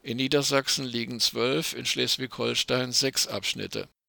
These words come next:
Für keinen der Abschnitte der geplanten A zwanzig liegt bisher ein rechtskräftiger, vollziehbarer Planfeststellungsbeschluss vor.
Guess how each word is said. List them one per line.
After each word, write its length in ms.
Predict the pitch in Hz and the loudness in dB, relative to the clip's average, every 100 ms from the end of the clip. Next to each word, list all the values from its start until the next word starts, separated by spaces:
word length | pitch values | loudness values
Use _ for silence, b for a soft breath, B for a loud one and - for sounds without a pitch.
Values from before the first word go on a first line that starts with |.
| _ _ _ _ _ _ _ _ | _ _ _ _ _ _ _ _
Für 140 | - - | -12 -10
keinen 600 | - 143 135 156 151 151 | -4 2 4 4 2 0
der 160 | 123 | 0
Abschnitte 520 | - 113 - 120 127 | 0 0 0 0 -2
der 160 | 117 120 | -2 -2
geplanten 680 | 120 113 117 117 123 - 110 | -2 -4 -2 -2 -2 -8 -4
A 220 | 117 107 | -2 0
zwanzig 760 | - 117 104 117 - 131 123 - | 2 2 0 0 0 0 -4 -6
liegt 320 | - 127 - | -4 -4 -2
bisher 640 | - 139 - 107 98 107 - | -2 2 2 2 2 0 -4
ein 220 | - 110 | -6 -4
rechtskräftiger, 1000 | 123 98 95 - - 113 107 - 117 120 123 | -4 -2 -2 -2 -2 -2 -2 -4 -2 -2 -2
vollziehbarer 840 | - 123 - 117 104 101 92 95 | -2 0 2 0 -2 -4 -4 -6
Planfeststellungsbeschluss 1500 | 101 120 117 123 123 110 - 123 110 117 - 120 - 113 107 | -6 -2 0 0 -2 0 0 0 -4 -4 -4 -4 -6 0 2
vor. 360 | - 110 101 | 2 -2 -6